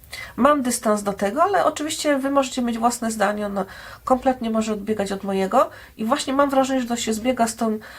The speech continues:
opatentowywaniem molekuł, mianowicie ktoś będzie chciał bardzo, bardzo intensywnie i bardzo, bardzo agresywnie, a ja tu kulisy akurat tego znam, wylansować zapach o bardzo specyficznym akordzie, ym, a, powiedzmy, moda na zapach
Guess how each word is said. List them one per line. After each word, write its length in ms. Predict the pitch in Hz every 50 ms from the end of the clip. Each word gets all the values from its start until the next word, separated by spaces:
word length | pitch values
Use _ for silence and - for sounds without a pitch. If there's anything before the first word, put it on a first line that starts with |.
| - - -
opatentowywaniem 920 | 220 - 233 220 240 233 226 240 220 214 214 - 240 247 240 240 226 220
molekuł, 500 | 214 214 196 185 185 190 - 294 311 311
mianowicie 640 | 277 254 247 254 247 240 240 - - 269 254 240 240 - - - - - - - - - - - - - -
ktoś 380 | - - - - 277 285 269 254
będzie 240 | 240 262 254 247 233
chciał 260 | - - 269 254 220
bardzo, 340 | 226 247 277 285 277 269 247
bardzo 320 | 233 262 269 262 262 262
intensywnie 580 | 254 247 247 247 233 - - 262 240 - 226 226
i 60 | 220
bardzo, 300 | 220 226 240 240 - 247
bardzo 260 | 247 247 240 240 233
agresywnie, 640 | 226 220 220 214 214 - - 254 233 233 220 - -
a 60 | 208
ja 160 | 214 233 254 254 - - - - -
tu 100 | - 233
kulisy 400 | - - 240 247 294 - - 233
akurat 280 | 226 247 226 220 220
tego 200 | - 220 214 202
znam, 360 | 190 - 190 175 170 208 226 247 - - - - - - -
wylansować 580 | 202 254 254 240 240 - - 269 254 247 226
zapach 420 | 220 247 247 247 - 240 220 - - - - - -
o 80 | -
bardzo 320 | 190 202 233 277 302 262 254
specyficznym 680 | - - - 226 226 - 220 220 - - - 240 220
akordzie, 640 | 202 196 - - 190 180 175 175 - 185 196 240 - - - - - - - - - - -
ym, 260 | - 208 208 202 196 - -
a, 220 | 254 262 254 254 247 233 - - 220 220 220 - - -
powiedzmy, 600 | 226 214 226 254 247 - 247 233 220 214 214 220 - - -
moda 440 | 208 208 214 233 262 302 294 269 247
na 140 | 240 220
zapach 400 | 220 226 240 226 226 233 220 -